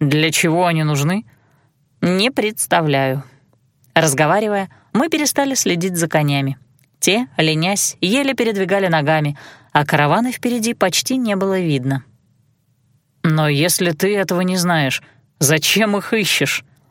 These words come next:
Если вернусь без этих предметов, меня убьют. Кто? Ольф напрягся. «Эль Руави», ответила я,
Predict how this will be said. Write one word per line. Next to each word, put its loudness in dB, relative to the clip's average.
Если 0
вернусь -2
без 0
этих -2
предметов, -2
меня 2
убьют. -2
Кто? -2
Ольф 2
напрягся. 0
«Эль 2
Руави», 0
ответила 0
я, 0